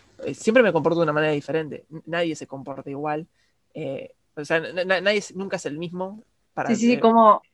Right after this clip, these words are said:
Speaker 1: en todo
Speaker 2: como la
Speaker 1: contexto.
Speaker 2: metáfora, ¿viste? De, de, del iceberg. Que
Speaker 1: Claro.
Speaker 2: solo mostramos una punta y abajo hay
Speaker 1: Bueno, y, y esta
Speaker 2: no sé
Speaker 1: canción
Speaker 2: más.
Speaker 1: tiene, eh, es, es como que te, te, te desnuda prácticamente. Te dice, bueno, "Vos sos esto,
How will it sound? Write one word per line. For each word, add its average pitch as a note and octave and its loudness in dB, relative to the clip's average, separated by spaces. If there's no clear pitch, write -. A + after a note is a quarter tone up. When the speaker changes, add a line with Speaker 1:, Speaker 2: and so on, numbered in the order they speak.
Speaker 1:
en E3+ -14
todo A3 4
Speaker 2:
como A3 8
la G#3+ 10
Speaker 1:
contexto. G#3 4
Speaker 2:
metáfora, A3+ 4
¿viste? A#3 0
De, F3+ 2
de, F3+ -8
del F#3+ 2
iceberg. F3+ -4
Que E4+ -10
Speaker 1:
Claro. F3+ 4
Speaker 2:
solo F#3+ 2
mostramos F#3+ -8
una F#3 -4
punta F#3+ -4
y E3+ -2
abajo E3+ -6
hay D#3+ -14
Speaker 1:
Bueno, C3+ -6
y, D#3+ -8
y E3+ -12
esta F3 -2
Speaker 2:
no E3 0
sé - -
Speaker 1:
canción F3+ -2
Speaker 2:
más. F#3+ -18
Speaker 1:
tiene, E3+ 0
eh, - -12
es, - -8
es D#3+ -10
como E3+ 0
que C#3 -2
te, - -10
te, C#3+ 0
te B2 2
desnuda D3+ 2
prácticamente. C#3 -12
Te - -14
dice, C#3+ -12
bueno, B2 -12
"Vos E3+ -4
sos D#3+ -12
esto, - -14